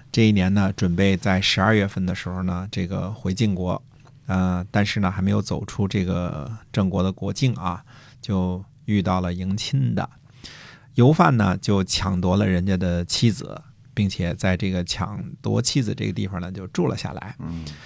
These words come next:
Speaker 1: 十一月十四日啊，我们说十二月份是准备去晋国啊，十一月十四日呢，那个被抢的那个女人的丈夫呢，就攻打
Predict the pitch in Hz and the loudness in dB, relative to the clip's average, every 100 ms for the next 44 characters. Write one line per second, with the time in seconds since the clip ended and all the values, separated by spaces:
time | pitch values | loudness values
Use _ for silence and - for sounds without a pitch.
0 | - - - 110 117 135 143 123 107 - | -16 -2 2 4 6 6 6 4 4 0
1 | 98 113 - 113 95 95 - 98 95 - | 0 2 4 4 4 2 0 -2 -4 -8
2 | - 95 107 - 110 113 101 95 95 131 | -6 -2 0 2 4 4 4 2 -2 -2
3 | - 101 107 85 - 82 113 110 107 104 | -2 0 -2 -4 -4 0 2 2 0 -2
4 | 98 87 98 95 98 - - 101 104 117 | -2 -4 -6 -4 -4 -4 -4 -2 0 0
5 | 107 - 110 - 131 101 98 92 - - | 0 0 0 2 2 2 2 0 -2 -14
6 | - - 123 113 95 98 92 - - - | -20 -4 4 4 4 2 0 -6 -20 -8
7 | - 117 101 - 110 98 90 101 107 98 | 4 6 6 0 -2 -2 0 2 2 4
8 | 95 87 85 95 104 113 101 101 95 92 | 2 0 -2 0 4 2 2 -4 -8 -6
9 | 92 95 120 110 101 | -8 -4 0 2 0